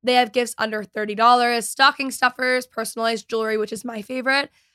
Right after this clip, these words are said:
and just tons of different collections in different styles. It is the perfect place to buy holiday gifts for everyone on your list. I think the small gifts under thirty dollars are awesome to just have on hand for that last minute, like,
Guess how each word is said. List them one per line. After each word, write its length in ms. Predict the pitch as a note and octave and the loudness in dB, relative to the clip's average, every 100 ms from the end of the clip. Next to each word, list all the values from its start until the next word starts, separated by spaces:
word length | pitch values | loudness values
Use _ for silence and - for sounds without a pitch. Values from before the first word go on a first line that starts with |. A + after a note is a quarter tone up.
| - | -8
and 100 | D4+ | -4
just 160 | G4 | -4
tons 240 | - E4 G4 | 0 0 0
of 120 | C5+ | -8
different 380 | D4 C#4+ C#4 - | -4 -2 -2 -4
collections 680 | - A3+ A3 - C#4 D4 C#4+ | -2 0 0 -4 -2 -2 -4
in 220 | B3 A3+ | -6 -4
different 400 | A3+ G3+ A#3 - | -6 -4 -6 -6
styles. 680 | - A3 G#3 G#3 A#3+ F4 - _ _ _ - | -4 0 0 0 0 -2 -6 _ _ _ -4
It 120 | C#4+ | 0
is 160 | F#4 | 0
the 220 | D#4+ B3+ C4+ | -2 -6 -6
perfect 360 | - A#3+ C4+ | -6 -8 -4
place 260 | A3+ A3 G#3 | -2 -2 -4
to 100 | A3 | -2
buy 140 | G#3+ | -2
holiday 320 | G#3+ G#3 G#3 | 0 -2 -2
gifts 240 | G3+ G#3 G3+ | -4 -6 -6
for 120 | - | -8
everyone 320 | A3 G#3+ G#3+ G#3 | -6 -4 -4 -4
on 60 | |
your 120 | G#3 | -6
list. 460 | G#3 G3+ A#3+ C4 - _ _ - | -6 -4 -4 -6 -20 _ _ -4
I 100 | A#3+ | -4
think 300 | C4 C#4+ C#4 | -2 -6 -6
the 100 | E4+ | -8
small 320 | - B3+ A3 | -6 -2 -2
gifts 220 | A3+ B3+ - | 0 -4 -4
under 180 | A3 | -8
thirty 260 | G#3 A3 A3 | -6 -6 -2
dollars 360 | G#3+ G3+ A3 A#3 | -2 0 0 -2
are 80 | |
awesome 320 | - G#3 C4 D4 | -6 -8 -8 -8
to 80 | |
just 200 | F#4 - | -8 -6
have 220 | - A#3+ A#3 | 2 2 4
on 220 | A#3 A3+ | 0 -2
hand 440 | - A3 A3 G#3+ - _ - | -4 0 0 -2 -12 _ 0
for 60 | |
that 160 | B3+ A#3+ | 2 4
last 280 | A#3+ A#3+ - | 4 2 0
minute, 200 | A#3+ A#3+ | -4 -4
like, 140 | B3 | -6